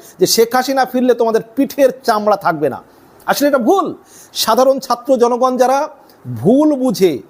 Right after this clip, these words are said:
বা যাদেরকে ভুল বুঝিয়ে এই আন্দোলনে নামানো হয়েছিল, তাদের কোনো ভয় নেই। শেখ হাসিনা পরিষ্কার বলে দিয়েছেন ছাত্রদের সঙ্গে কথা বলতে গিয়ে, জনগণের সঙ্গে কথা বলতে গিয়ে, যে তোমাদের কোনো ভয় নেই, তোমাদের উপরে কোনো প্রতিশোধ নেওয়া হবে না।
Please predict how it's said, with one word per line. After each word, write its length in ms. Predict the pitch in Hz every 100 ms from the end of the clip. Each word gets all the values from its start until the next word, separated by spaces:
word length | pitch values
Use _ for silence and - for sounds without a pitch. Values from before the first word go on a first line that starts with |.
| _ _ 147
বা 100 | 180
যাদেরকে 300 | 226 240 233
ভুল 220 | 165 254
বুঝিয়ে 440 | 180 254 247 285
এই 120 | 247
আন্দোলনে 380 | 214 220 233 240
নামানো 300 | 214 269 330
হয়েছিল, 420 | 311 247 226 185 131 - -
তাদের 220 | - 262 294
কোনো 300 | - 339 381
ভয় 200 | 240 180
নেই। 120 | 127 87 _ _ _ _ _ -
শেখ 180 | - 247
হাসিনা 240 | 277 285
পরিষ্কার 440 | 269 302 339 - 330
বলে 180 | 294
দিয়েছেন 400 | 262 247 - 151 85 _ _ _ _ _ _ _ _ - - _ _
ছাত্রদের 400 | - 254 254 262
সঙ্গে 200 | 254 262 247
কথা 200 | 233 247
বলতে 240 | 247 247
গিয়ে, 220 | 208 240
জনগণের 380 | 226 214 226 233
সঙ্গে 240 | 220 226 233
কথা 120 | 226
বলতে 220 | 226 226
গিয়ে, 140 | 202
যে 100 | 220
তোমাদের 640 | 233 233 247 262 269 285 311 _ - _
কোনো 200 | 240 320
ভয় 240 | 359 233 208
নেই, 200 | 165 110 - -
তোমাদের 260 | 202 226 254
উপরে 220 | 240 262 _ -
কোনো 260 | 285 339
প্রতিশোধ 500 | 339 262 262 - 226
নেওয়া 180 | 214 202
হবে 200 | 165 165
না। 160 | 139